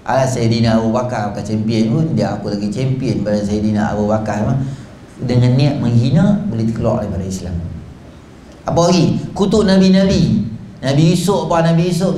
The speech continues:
dia aku buat facial lebih lawa pada Nabi Yusuf. Nabi Yusuf pun handsome terang mana sangat. Cakap begitu tak boleh. Dengan niat menghina. Walaupun barang tu kaldai Nabi. Barol Nabi sallallahu alaihi wasallam,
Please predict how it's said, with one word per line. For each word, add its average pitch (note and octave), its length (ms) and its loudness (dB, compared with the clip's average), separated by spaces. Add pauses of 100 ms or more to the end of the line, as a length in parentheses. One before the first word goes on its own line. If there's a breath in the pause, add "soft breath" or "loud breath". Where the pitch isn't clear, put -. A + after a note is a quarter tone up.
dia D3+ 320 2
aku D3+ 160 -8
buat C3+ 240 -6
facial D3+ 480 -4
lebih B2+ 160 -4
lawa C3+ 320 -2
pada A2+ 240 -2
Nabi A2+ 240 0
Yusuf. A2 240 -6 (560)
Nabi A#2 240 -8
Yusuf A#2+ 400 -6
pun A2+ 160 -2 (400 loud breath)
handsome A#2 480 0
terang G#2+ 240 2
mana A2 320 2
sangat. D#3+ 400 0 (480)
Cakap A#2 240 -6
begitu D#3+ 240 0
tak - 160 -4
boleh. E2 120 -4 (120)
Dengan C3 240 2
niat C#3 240 6
menghina. A#2 440 4 (440 loud breath)
Walaupun G#3+ 400 2
barang G#3 400 2
tu A3 160 -2
kaldai D#3+ 480 0
Nabi. C#3 400 -2 (1120)
Barol C3+ 560 0
Nabi B2 400 -2
sallallahu A2+ 560 -4
alaihi G#2+ 320 -4
wasallam, D3 640 0